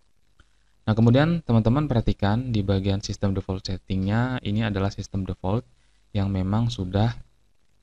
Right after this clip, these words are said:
ada pada P H P Red. Nah, di sini kita perhatikan di bagian tiga ini ya,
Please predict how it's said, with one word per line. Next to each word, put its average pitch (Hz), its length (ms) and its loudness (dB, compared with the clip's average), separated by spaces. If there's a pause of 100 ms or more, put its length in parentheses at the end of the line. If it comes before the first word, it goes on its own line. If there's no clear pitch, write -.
(680)
ada 107 320 4 (560)
pada 101 480 2
P 98 80 -6
H 90 80 -4
P - 160 -10
Red. 92 240 -4 (960)
Nah, 95 160 0
di 95 80 0
sini 156 240 0
kita 160 160 0
perhatikan 120 800 0
di 117 240 2
bagian 110 960 0 (2500)
tiga 110 320 4
ini 113 160 2
ya, 104 240 2